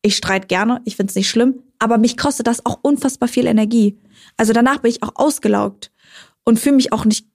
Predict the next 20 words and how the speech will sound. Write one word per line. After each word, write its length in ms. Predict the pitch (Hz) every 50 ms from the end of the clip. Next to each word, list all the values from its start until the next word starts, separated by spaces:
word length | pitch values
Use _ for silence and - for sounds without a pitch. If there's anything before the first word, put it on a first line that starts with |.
| _ -
sonderlich 440 | 226 233 226 220 202 196 220 - -
gut, 200 | 269 254 - -
außer 240 | 208 208 208 202
wir 80 | 190 202
sind 100 | 190 185
dann 120 | 185 -
jetzt 320 | - - - - - - _
gestärkt 420 | 220 - - 208 185 185 - 170
rausgekommen 520 | 190 196 196 - - - - - 196 190 190
oder 160 | 190 175 190
so. 240 | 220 208 240 262 262 - - - - - - _ _ _ _ _ _ _ _ _ _ _ _ _ _ _ _ _ - -
Aber 280 | - 226 220 214 214 202
grundsätzlich 680 | - _ - 240 262 285 262 247 226 226 - 226 - 214
würde 160 | 220 214 220
ich 100 | 220 -
sagen, 360 | - 208 202 208 220 220 214
wenn 160 | 214 214 214
das 200 | 202 214 214 -
so 120 | - 220 214
ein 420 | 208 208 196 - _ _ _ _